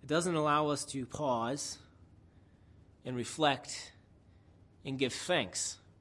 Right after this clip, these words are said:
for how God acts and how he blesses us and how he preserves us.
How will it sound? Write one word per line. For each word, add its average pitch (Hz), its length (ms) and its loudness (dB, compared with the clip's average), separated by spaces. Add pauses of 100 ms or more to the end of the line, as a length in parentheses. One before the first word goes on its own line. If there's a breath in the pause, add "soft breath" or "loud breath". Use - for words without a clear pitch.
for 131 200 -6
how 123 180 -4
God 117 380 -6 (520)
acts 117 540 -8
and 123 100 -12
how 117 180 -10
he 117 100 -6
blesses 113 480 -6
us 104 360 -8 (1300 loud breath)
and 143 140 0
how 143 160 8
he 127 100 2
preserves 113 600 -4
us. 95 340 -12